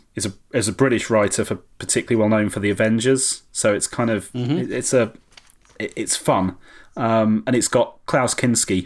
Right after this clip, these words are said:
Speaker 1: plays the bad guy, and Klaus Kinski, an-, anything with him in is a
Speaker 2: I don't know who that is.
Speaker 1: Um, I don't know what else he's been in, but he's, uh, he's a, he's a weird looking guy. Um, let me see.
Speaker 2: Hmm.
Speaker 1: Um,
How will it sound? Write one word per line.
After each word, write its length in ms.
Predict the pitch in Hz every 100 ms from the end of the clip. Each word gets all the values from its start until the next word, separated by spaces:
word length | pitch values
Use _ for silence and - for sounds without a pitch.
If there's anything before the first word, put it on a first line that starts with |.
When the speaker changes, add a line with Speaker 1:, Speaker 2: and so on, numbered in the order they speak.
| -
Speaker 1:
plays 240 | - 104 92
the 60 |
bad 220 | - 95 -
guy, 220 | 87 87 - -
and 200 | 101 90 -
Klaus 240 | 143 117 -
Kinski, 460 | 104 - 87 87 -
an-, 260 | 123 131 - - -
anything 320 | 107 95 87
with 120 | 85
him 140 | 104 87
in 80 | 87
is 100 | 85
a 60 |
Speaker 2:
I 20 | 151
don't 120 | 156
know 60 | 139
who 80 |
that 180 | 127 120
is. 320 | 117 110 - - - - - - 160
Speaker 1:
Um, 360 | 156 160 156 -
I 80 | 151
don't 180 | 214 220
know 60 |
what 140 | 220 165
else 220 | 151 -
he's 140 | 135 - - - - - -
been 280 | 185 208 165
in, 200 | 113 107
but 100 | 127
he's, 320 | 143 - -
uh, 720 | - 135 135 143 139 131 127
he's 160 | 127 139
a, 100 | - -
he's 120 | 131
a 60 |
weird 280 | 123 156 165
looking 260 | 107 - 101
guy. 360 | 120 104 95 113 120
Um, 760 | 117 117 117 117 117 113 - -
let 60 |
me 100 | 131
see. 360 | 131 285 - 113 - _ _ _ - - _ -
Speaker 2:
Hmm. 60 |
Speaker 1:
Um, 440 | 127 120 120 117